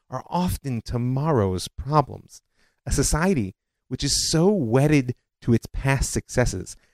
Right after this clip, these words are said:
that it can't look at them honestly, and therefore can't engage reality of the present, is headed nowhere fast. Now, this is a bit of a diversion, and more on it in season four, but basically I want you to keep it in mind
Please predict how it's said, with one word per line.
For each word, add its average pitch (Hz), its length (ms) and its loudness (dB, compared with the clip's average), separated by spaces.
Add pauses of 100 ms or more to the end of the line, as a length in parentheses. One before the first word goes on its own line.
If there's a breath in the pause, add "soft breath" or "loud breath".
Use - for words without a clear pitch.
(120)
that 117 120 0
it - 120 -4
can't - 260 0
look 131 160 -2
at - 120 -4
them 101 220 -6
honestly, 101 440 -2 (420)
and 131 140 -2
therefore 156 320 4
can't - 320 -4 (140)
engage 123 800 -2 (220)
reality 120 880 2
of - 140 -14
the - 80 -12
present, 226 680 -2 (680)
is 104 120 -6
headed 98 360 -2
nowhere 135 680 -2 (240)
fast. - 500 -16 (360)
Now, 127 240 0 (420)
this 147 260 4
is 143 60 4
a 131 60 4
bit 113 140 6
of 95 60 0
a 101 40 0
diversion, 101 400 6
and 107 120 4
more 131 480 8 (440)
on 135 200 4
it 98 200 0
in 113 160 -6
season 101 400 0
four, 123 220 2
but 120 160 -4
basically 226 300 -2
I 120 60 -6
want 127 220 -2
you 127 40 -6
to 113 60 -8
keep - 260 -10
it - 120 -14
in 98 180 -8
mind 95 400 -4